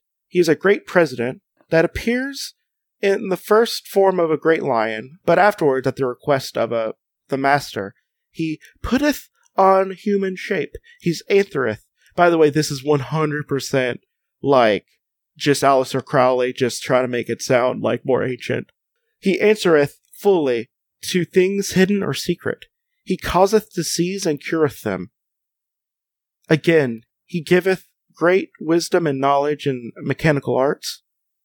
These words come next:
It would change men into other shapes. He governeth si-, thirty-six legions of spirits.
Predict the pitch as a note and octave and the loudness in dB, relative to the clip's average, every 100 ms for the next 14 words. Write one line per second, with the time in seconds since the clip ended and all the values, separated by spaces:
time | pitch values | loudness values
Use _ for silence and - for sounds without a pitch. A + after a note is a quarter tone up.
0 | _ - D#3+ E3+ - G3 G#3 G3+ F3 E3 | _ -4 0 0 2 2 2 0 -2 -2
1 | E3 D#3 C#3+ C#3 C#3 - G#2 - - - | 0 0 2 2 0 -4 -4 -6 -8 -10
2 | - _ _ _ _ _ _ _ _ _ | -10 _ _ _ _ _ _ _ _ _
3 | - F#3 F#3+ F#3 - D#3 F3 F3 G#3 A3 | -6 -2 -2 -4 -8 -2 0 4 4 2
4 | - _ _ _ _ _ _ _ _ _ | -2 _ _ _ _ _ _ _ _ _
5 | _ _ _ _ _ - - - - _ | _ _ _ _ _ -12 -8 -4 -4 _
6 | _ _ G3 G#3+ A#3 A3+ - - G3+ G3+ | _ _ 2 4 0 -6 -4 0 0 0
7 | - - E3 E3+ E3 D#3+ C#3 - - G#2+ | -6 -2 -2 -2 -4 -4 -6 -6 -4 -4
8 | C#2 - - - | -4 -8 -10 -12